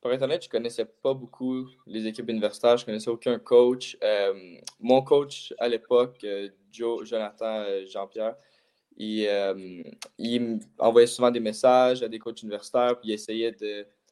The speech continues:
que les coachs viennent me voir jouer, puis voir d'autres joueurs dans l'équipe aussi. Euh, puis mon avant-dernière game de cégep,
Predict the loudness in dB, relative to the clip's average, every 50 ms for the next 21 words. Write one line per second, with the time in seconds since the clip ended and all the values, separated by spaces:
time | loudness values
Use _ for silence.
0 | _ _ _ -10 -6 -6 -6 -4 -2 -2 -4 -4 -4 -4 -4 -2 -2 -2 -4 -6
1 | -4 -4 -4 -4 -4 -6 -4 -4 -4 -6 -8 _ _ _ _ _ -10 -4 2 4
2 | 4 4 4 2 -2 -6 -6 -8 _ _ _ _ _ _ _ -6 0 2 2 2
3 | 0 -2 -8 -8 -12 -14 -14 -14 -14 -12 -10 -8 -6 -6 -8 -10 -12 -16 -20 _
4 | _ _ _ _ _ _ _ _ _ _ _ _ _ _ -18 -12 -8 -6 -4 -2
5 | -2 -2 -2 -2 -2 0 2 2 4 6 6 6 6 6 6 4 4 2 0 0
6 | -2 -4 -4 -4 -4 -4 -4 -4 -6 -8 -8 -8 -10 -6 -2 0 0 0 0